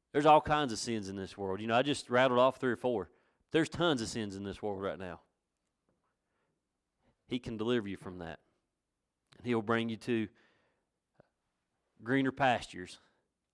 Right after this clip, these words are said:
and you won't want to turn back. He can make a way in your life if you'll just let Him. Let's pray. Father, this morning as we have looked at your word, we have looked at where you delivered your people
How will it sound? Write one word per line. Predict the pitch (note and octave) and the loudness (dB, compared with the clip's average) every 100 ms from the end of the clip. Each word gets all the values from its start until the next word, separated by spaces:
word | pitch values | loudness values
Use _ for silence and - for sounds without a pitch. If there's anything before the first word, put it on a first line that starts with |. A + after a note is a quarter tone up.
| _ - | _ -16
and | F#2+ | -6
you | A#2 | -2
won't | A#2+ A2+ | -2 -2
want | A#2+ A2+ | -4 -4
to | |
turn | B2+ B2 | -4 -4
back. | A#2 G2+ E2 - _ _ _ _ _ _ | 0 0 -2 -10 _ _ _ _ _ _
He | - | -14
can | A2+ G#2 | -8 -4
make | A#2+ A2+ | -2 0
a | |
way | G#2+ A#2+ B2+ B2 - _ _ - | 0 2 2 -2 -8 _ _ -8
in | B2 | -4
your | B2+ B2+ | -2 0
life | B2+ G#2 E2+ - - _ _ _ _ _ _ | 2 2 0 -10 -20 _ _ _ _ _ _
if | G#2 - | -14 -10
you'll | G2 | -10
just | F#2 F#2 A2 A2 G#2+ - - _ _ _ | -10 -4 0 0 0 -10 -20 _ _ _
let | - G2 F2+ | -6 -4 -6
Him. | D2+ - _ _ _ _ | -10 -20 _ _ _ _
Let's | - | -20
pray. | - G2+ F2 - _ - _ _ _ | -8 -4 -4 -8 _ -20 _ _ _
Father, | D3 - - | 6 6 0
this | A#2 - | -8 -6
morning | C#3 C#3 C3 B2 | -2 2 2 2
as | A2 F#2+ - - _ - - _ _ _ _ _ _ _ _ _ | 2 0 -10 -18 _ -20 -20 _ _ _ _ _ _ _ _ _
we | C3+ | 6
have | D#3 | 6
looked | C3 D3+ C#3 | 8 4 4
at | A#2 | -4
your | C#3 C#3 | 0 2
word, | A2+ G2+ - _ _ _ | 4 4 0 _ _ _
we | C3+ | 2
have | D3 A#2+ | 4 6
looked | C3+ D3+ D3 | 8 8 6
at | C3 A#2+ | -2 2
where | C#3+ | 4
you | C3 E3 | 4 2
delivered | D3 C#3 D3 C3 B2 | 2 6 6 6 2
your | B2 D#3 | 2 2
people | - C3 A2+ A2 | 0 -4 -2 -6